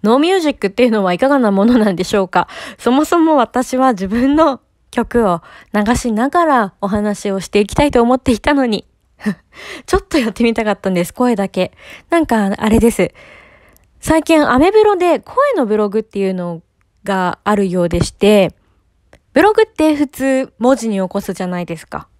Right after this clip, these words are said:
文字を入力して皆さんにお読みいただく。だけど声のブログっていうのは文字にせずに、肉声ですね。声でブログ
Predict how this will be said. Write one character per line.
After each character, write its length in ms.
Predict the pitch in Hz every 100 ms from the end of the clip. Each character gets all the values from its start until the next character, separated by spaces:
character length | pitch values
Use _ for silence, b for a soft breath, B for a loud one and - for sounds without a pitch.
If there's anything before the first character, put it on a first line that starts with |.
| _
文 180 | 214 233
字 140 | 208
を 80 | 311
入 220 | 277 330
力 280 | 339 330 330
し 140 | -
て 260 | - 392 339 B B B B
皆 220 | 226 214
さ 140 | 226
ん 40 | 240
に 80 | 311
お 60 |
読 160 | 226 202
み 120 | 190
い 60 | 180
た 100 | 196
だ 160 | 185
く。 280 | - 180 - B -
だ 100 | 359
け 80 |
ど 140 | 311 269
声 200 | 403 453
の 120 | 381
ブ 100 | 262
ロ 100 | 262
グ 120 | 262
っ 20 |
て 160 | 277 294
い 40 |
う 80 | 311
の 160 | 277 269
は 120 | 294
文 200 | 240 403
字 180 | 494 427
に 180 | 294 254
せ 300 | - 277 285
ず 180 | 226
に、 400 | 208 208 262 202 b b b -
肉 280 | 226 -
声 260 | - 247 233
で 140 | 214
す 80 | 208
ね。 180 | 254 339
声 380 | - 311 311 294
で 180 | 392 359 B B B
ブ 80 | 240
ロ 160 | 214 190
グ 240 | 180 175